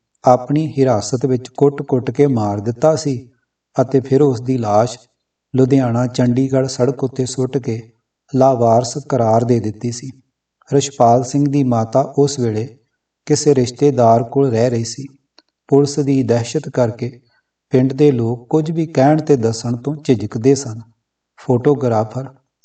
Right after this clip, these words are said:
ਆਰ ਐਨ ਸਿੰਘ ਨੇ ਪੁਲਿਸ ਦੇ ਜ਼ੁਲਮਾਂ ਨੂੰ ਬਿਆਨ ਕਰਦੇ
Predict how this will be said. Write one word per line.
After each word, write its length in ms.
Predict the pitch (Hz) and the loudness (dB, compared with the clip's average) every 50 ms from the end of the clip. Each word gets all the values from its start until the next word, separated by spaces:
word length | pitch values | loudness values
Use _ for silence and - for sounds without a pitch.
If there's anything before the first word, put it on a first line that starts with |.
| _ _ _ 131 | _ _ _ 4
ਆਰ 240 | 127 123 127 135 143 | 6 6 6 6 4
ਐਨ 160 | 147 147 147 | 2 0 -2
ਸਿੰਘ 280 | 139 - 135 135 143 143 | -4 -4 -2 0 0 2
ਨੇ 320 | 131 120 113 123 120 - _ _ _ _ _ _ _ _ _ | 2 0 0 -4 -6 -12 _ _ _ _ _ _ _ _ _
ਪੁਲਿਸ 300 | 139 139 147 143 - 156 | 2 2 2 2 -4 -2
ਦੇ 200 | 131 143 147 139 | 0 2 2 4
ਜ਼ੁਲਮਾਂ 440 | 117 113 113 107 107 117 127 135 | 4 2 2 2 4 4 4 4
ਨੂੰ 200 | 139 139 139 131 | 4 4 2 2
ਬਿਆਨ 340 | 110 113 113 110 110 123 - | 2 0 2 2 2 0 0
ਕਰਦੇ 500 | - - 123 113 104 95 110 123 117 123 | 0 -2 -2 -4 -2 -4 -4 -6 -6 -10